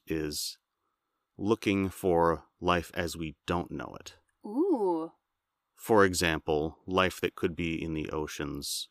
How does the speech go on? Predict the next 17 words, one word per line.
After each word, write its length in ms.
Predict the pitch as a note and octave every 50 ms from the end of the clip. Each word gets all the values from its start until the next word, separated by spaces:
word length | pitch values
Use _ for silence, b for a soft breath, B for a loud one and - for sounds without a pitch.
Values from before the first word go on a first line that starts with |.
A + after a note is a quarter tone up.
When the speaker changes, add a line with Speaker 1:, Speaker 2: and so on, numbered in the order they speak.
| _ -
Speaker 1:
the 400 | E2+ E2+ D#2 D#2 D2+ D2+ D#2 - - - E2+
sub-ice 760 | - - - - G2 F#2+ F2+ - F2 E2+ E2 E2 - - -
oceans 500 | - E2 D#2+ D#2 - - D#2 D#2 D#2 D2
of 400 | - D2+ D#2 D2+ D2+ D2 C#2 -
Europa, 600 | D2+ D2 D2 C#2+ C#2+ C#2 - - - - - - - _ _ _ _ _ _ _ _ _ _ _ _ _ _ _ _ _ -
l-, 200 | - A#1+ E2+ - -
or 520 | - D#2+ E2+ D#2+ D#2 D#2 D2+ D2+ D2+ D2+ - - _ _
any 240 | - F2+ F2 F2 F2
of 140 | E2 D2+ D#2
the 120 | E2+ -
other 340 | - E2 D2+ D#2+ D#2 D2 C#2+
Speaker 2:
Europa 220 | - - G2+ F#2+ G2
Speaker 1:
icy 280 | G#2+ G#2 G#2 F#2+ - G2
Speaker 2:
is 60 | F#2
Speaker 1:
moons. 600 | F#2 G2 F#2 F2 E2 E2 D#2+ D2+ - - - - _ _ _
Europa 680 | - G2 G2+ A2 B2 B2 A#2+ A#2 - A#2 G#2+ G#2 G#2 G2+ -
is 400 | - G2+ F#2+ F#2+ F#2+ F#2 F2 -